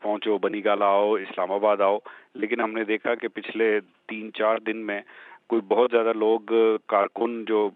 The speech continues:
है पीटीआई के, वो इस्लामाबाद नहीं पहुंच पाए। तो ऐसी सूरत हाल में जब उनके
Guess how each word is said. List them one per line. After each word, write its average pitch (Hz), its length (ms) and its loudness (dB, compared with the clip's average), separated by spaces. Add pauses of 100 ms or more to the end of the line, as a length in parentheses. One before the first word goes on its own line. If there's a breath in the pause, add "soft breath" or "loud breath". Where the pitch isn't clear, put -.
(120)
है 95 220 -2
पीटीआई 101 420 -4
के, 107 160 -4
वो 104 260 -2
इस्लामाबाद 98 600 -2
नहीं 101 220 -8
पहुंच 85 340 -6
पाए। 80 180 -6 (320 loud breath)
तो 120 100 4
ऐसी 123 180 -2
सूरत 147 300 0
हाल 127 180 0
में 147 160 -4
जब 127 360 0
उनके 127 560 0